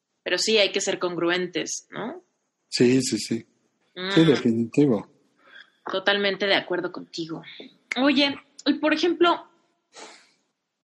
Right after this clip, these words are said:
Speaker 1: aquí en esta parte de ser buenas personas y tal, ¿qué pasa, por ejemplo? Bueno, más bien nos hablabas de que hay que conectar,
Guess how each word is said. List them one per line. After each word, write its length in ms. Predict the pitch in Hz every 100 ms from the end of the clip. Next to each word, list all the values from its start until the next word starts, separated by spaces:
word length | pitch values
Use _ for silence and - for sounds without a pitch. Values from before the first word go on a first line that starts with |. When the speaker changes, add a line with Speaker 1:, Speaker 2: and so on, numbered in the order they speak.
| _ _ -
Speaker 1:
aquí 400 | 269 - 285 311
en 100 | 294
esta 220 | 294 339
parte 220 | 254 247
de 80 | 233
ser 180 | 220 196
buenas 300 | 208 202 -
personas 500 | 170 170 185 180 175
y 60 | 170
tal, 400 | 190 190 208 - _
¿qué 120 | 262
pasa, 480 | 247 311 302 302 294
por 100 | 202
ejemplo? 800 | 185 190 190 208 196 185 220 269 _ _ _ _ - _ _ _ _ _ _ - - -
Bueno, 200 | 269 254
más 160 | 269
bien 140 | 254 240
nos 140 | 233
hablabas 340 | 247 254 294
de 80 | 277
que 80 | 214
hay 80 | 202
que 120 | 226
conectar, 480 | 202 165 - 175